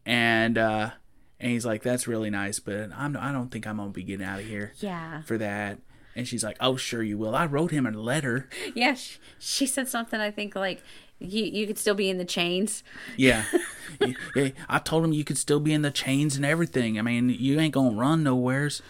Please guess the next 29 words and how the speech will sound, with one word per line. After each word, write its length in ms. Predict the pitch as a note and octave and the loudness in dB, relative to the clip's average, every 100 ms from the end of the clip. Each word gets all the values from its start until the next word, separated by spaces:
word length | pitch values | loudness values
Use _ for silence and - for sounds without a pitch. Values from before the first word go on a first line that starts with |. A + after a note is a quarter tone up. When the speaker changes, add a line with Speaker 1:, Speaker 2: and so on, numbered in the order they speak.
| - - - | -18 -12 -4
Speaker 2:
What 160 | B3 | 2
they 100 | G#3 | 2
should 200 | G3+ B3 | 2 0
have 100 | G#3 | -2
just 200 | F3 D3+ | -4 -4
done 260 | D#3 D3 D#3+ | -2 -2 -2
is 300 | D3+ C#3 - | -4 -6 -8
recorded 720 | D#3+ D#3 D#3 - D#3 D#3+ F3+ | -10 -6 -6 -2 0 0 0
him, 380 | G#3 G3+ G3+ A3 - - - - | 0 0 -2 -4 -10 -20 -14 -6
and 120 | D#3+ | -2
then 100 | D#3 | -2
they 100 | D#3 | -2
could 140 | D#3+ | -4
have 80 | D3+ | -10
played 320 | - D3+ C3 | -6 -6 -6
it. 220 | - - - | -8 -10 -8
Speaker 1:
Yeah. 300 | A2 F#2+ G2 - - - - - - - | -4 -4 -6 -10 -20 -20 -20 -20 -20 -12
Speaker 2:
It's 180 | F3 - | -10 -2
Speaker 1:
It 40 | |
Speaker 2:
just 80 | C3+ | 0
Speaker 1:
was, 200 | C3 - | 0 -2
Speaker 2:
funny. 220 | - - - | -4 -10 -4
Speaker 1:
it 80 | C#3+ | -2
was 200 | C3+ B2 | 0 0
so 440 | - C#3+ D3 B2+ E2 - - _ - - | 0 2 2 -2 -8 -18 -20 _ -20 -8
Speaker 2:
It's 180 | G3+ | -8
bizarre. 340 | - F3+ C3 D3+ | -2 -2 0 2
Speaker 1:
weird. 380 | D3+ C3+ A#2+ - - - - - | 4 4 2 -2 -16 -20 -20 -4
Uh, 140 | C#3 | 2